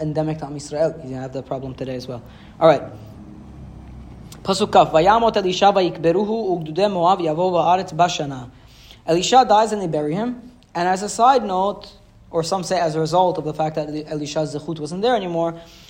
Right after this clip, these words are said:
the, the bands of Moabites started coming and pillaging the land every year. Okay? Pasuk Kaf Aleph. "Vayihem kovrim ish." And it was when they were burying, at one point,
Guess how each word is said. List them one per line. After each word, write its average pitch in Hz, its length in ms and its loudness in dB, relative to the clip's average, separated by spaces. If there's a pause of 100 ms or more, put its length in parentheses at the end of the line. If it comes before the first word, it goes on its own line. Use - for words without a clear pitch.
(160)
the, 160 420 4 (440)
the 160 240 -2
bands 175 760 0
of 165 120 -2
Moabites 175 540 2
started 185 300 -2
coming 208 340 -4
and 160 160 -6
pillaging 170 420 -2
the 160 80 -4
land 160 540 -2 (180)
every 175 260 0
year. 156 420 0 (640)
Okay? 160 400 -2 (960)
Pasuk 190 260 -2
Kaf 170 140 -2
Aleph. 180 400 2 (1160)
"Vayihem 180 420 4
kovrim 208 420 2 (140)
ish." 156 260 -8 (580)
And 165 160 0
it 175 80 4
was 214 360 6
when 185 100 0
they 185 100 2
were 170 120 6
burying, 190 380 2
at 165 160 0
one 214 200 0
point, 175 600 -6